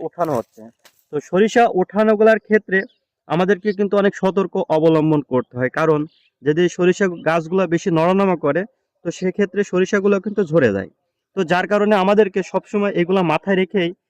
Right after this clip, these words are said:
এই সরিষাগুলো কিন্তু ওঠানো হয়। আবার আমাদের আশেপাশে আমরা কিন্তু বিভিন্ন, আহ, জায়গাগুলোতে দেখছি বিভিন্ন সরিষার ক্ষেতগুলো এখনো কিন্তু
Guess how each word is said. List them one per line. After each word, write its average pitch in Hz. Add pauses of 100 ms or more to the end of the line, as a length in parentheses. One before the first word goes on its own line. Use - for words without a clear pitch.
(120)
এই 156
সরিষাগুলো 180
কিন্তু 180
ওঠানো 131
হয়। 98 (440)
আবার 180
আমাদের 202
আশেপাশে 202
আমরা 170
কিন্তু 180
বিভিন্ন, 165 (560)
আহ, 135
জায়গাগুলোতে 170
দেখছি 156
বিভিন্ন 165 (160)
সরিষার 160
ক্ষেতগুলো 165
এখনো 170
কিন্তু 165